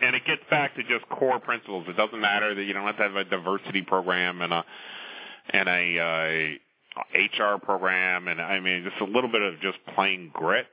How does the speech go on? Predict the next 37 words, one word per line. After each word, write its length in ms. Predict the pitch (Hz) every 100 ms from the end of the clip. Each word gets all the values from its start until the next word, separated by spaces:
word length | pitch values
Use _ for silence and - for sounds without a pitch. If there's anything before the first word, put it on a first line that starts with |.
| _
of, 240 | 90 85 80 78 - - _ _ _ _ _ _ -
you 100 | 92
know, 180 | 78 76
let's 160 | 90 - -
just 180 | 90 - - - -
make 240 | 92 90 -
this 140 | 87
happen 420 | - 85 87 90
and 160 | 87 80
find 260 | 87 85 85
people 340 | - 85 87
who 140 | 85 82
are 120 | 82
equally 480 | 82 85 - 87 82
passionate 520 | - 78 - 87 85
about 280 | 82 85 92
it, 80 | 90
and 140 | 76
let's 160 | 80 - -
fail 200 | 80 85 -
fifteen 380 | 87 - 87
times. 380 | 80 87 85 92 -
You 60 | 78
know, 220 | 73 69 - - _ _ _ 85
uh, 160 | 76 71
E-, 340 | - 80 98 -
Edison 500 | 95 92 - 87 80
said 200 | 92 87 80
that 140 | 82 82 _ -
innovation 640 | 123 110 98 98 - 104
is, 160 | 95 85 - - - - - - - - - - - _ -
innovation 600 | 113 104 104 - 110 98
is, 280 | 95 85
uh, 220 | 87 82 80
ninety-seven 760 | 87 95 90 - - 95 98 87
percent 400 | - - 92 -
perspiration. 720 | 101 - 104 95 95 -